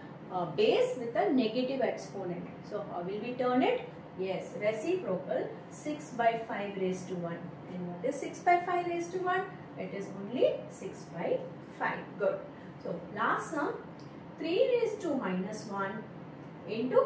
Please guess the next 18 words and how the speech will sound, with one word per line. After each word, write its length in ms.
four 260
raised 340
to 80
minus 540
one, 240
the 120
whole 440
raised 440
to 100
minus 480
one 240
into 220
five 480
raised 240
to 100
minus 380
one. 200
So 300